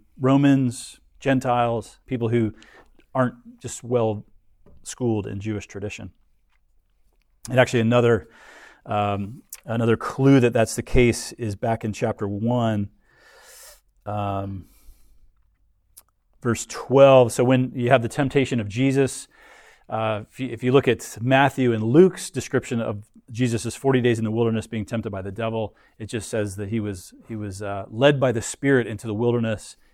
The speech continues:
didn't eat or drink for forty days, and then he was tempted by the devil. But in Mark's description of this in verses one, twelve, and thirteen, the Spirit immediately drove him out into the wilderness, and he was in the wilderness forty days being tempted by Satan, and he was with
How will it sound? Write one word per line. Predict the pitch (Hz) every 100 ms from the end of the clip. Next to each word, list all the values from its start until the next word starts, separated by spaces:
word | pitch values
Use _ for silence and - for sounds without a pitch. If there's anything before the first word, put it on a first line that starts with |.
| _
didn't | 135 131
eat | 131
or | 123
drink | 117 113
for | 110
forty | - 107
days, | 104 104 98 104
and |
then | 101
he | 101
was | 95
tempted | - 98 95
by | 92
the | 90
devil. | 117 104 - _ - - _ -
But | 135 120
in | 110
Mark's | 107 127 170 190
description | - 123 120 - 110
of | 101
this | 107 104
in | 110 101 - _ _
verses | 120 107 104
one, | 107 120 117
twelve, | - 120 113
and | 95
thirteen, | 107 - 175 127 - - _ -
the | 101
Spirit | - - 175 160
immediately | 123 123 139 151 151 135
drove | 113 127 131
him | 120 107
out | 127 120
into | 123 113
the | 120
wilderness, | 110 120 110 101 -
and | 113
he | 127
was | 120
in | 147 139
the | 131
wilderness | 123 120 110 -
forty | - 123 120
days | 113 110 101
being | - 110
tempted | 98 - 113 104
by | 104
Satan, | 95 - 104 98 - _ -
and | 113
he | 123
was | 110
with | 110 127 123